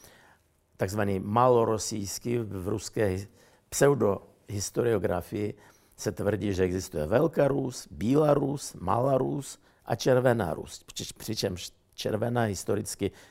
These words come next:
to bylo území Prešova na Slovensku, kde žili Rusíni. Takže vš-, všechno bludě, všechno neopírá se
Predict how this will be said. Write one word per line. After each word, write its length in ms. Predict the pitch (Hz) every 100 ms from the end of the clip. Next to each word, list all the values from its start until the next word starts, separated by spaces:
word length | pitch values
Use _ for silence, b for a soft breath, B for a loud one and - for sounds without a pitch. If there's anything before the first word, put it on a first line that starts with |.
| B
to 100 | 92
bylo 160 | 104 98
území 460 | 98 87 95 90 b b b b -
Prešova 640 | 107 104 - 113 98 98
na 100 | 90
Slovensku, 760 | - 98 92 82 - - - -
kde 260 | - 82 90
žili 240 | 95 95
Rusíni. 480 | 101 104 110 85 - b b b
Takže 340 | - 104 113 127 B B B -
vš-, 160 | - -
všechno 360 | - 175 151 156
bludě, 400 | 131 170 160 147
všechno 520 | - 139 135 131 117 B B B - - - -
neopírá 500 | 123 131 127 127 127
se 200 | -